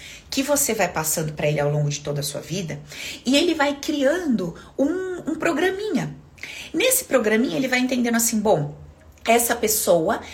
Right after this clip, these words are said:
ela se sente muito, muito feliz e confortável quando um monte de gente deseja ela." Ainda tava brincando com a Índia aqui, que a gente falou, "Paula, às vezes eu pe-,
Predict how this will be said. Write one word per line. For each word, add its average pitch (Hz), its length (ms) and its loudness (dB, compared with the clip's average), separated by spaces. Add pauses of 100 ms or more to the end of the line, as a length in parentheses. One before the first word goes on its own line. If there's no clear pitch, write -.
(180)
ela 233 180 6
se 254 160 -2
sente 262 380 0
muito, 277 400 0
muito 254 300 2
feliz 190 320 -4
e 190 60 -2
confortável 185 760 -4 (220)
quando 311 440 0
um 285 80 -2
monte 392 380 -2
de 311 100 0
gente 269 640 2 (220)
deseja 254 640 4
ela." 143 320 -2 (540)
Ainda 214 200 2
tava 220 160 6
brincando 226 400 0
com 226 100 -6
a 214 60 0
Índia 220 180 0
aqui, 208 120 -8
que - 100 -8
a - 20 0
gente 196 140 -4
falou, 190 140 -2
"Paula, 233 300 4
às 196 80 2
vezes 214 140 -2
eu 220 80 0
pe-, - 160 -8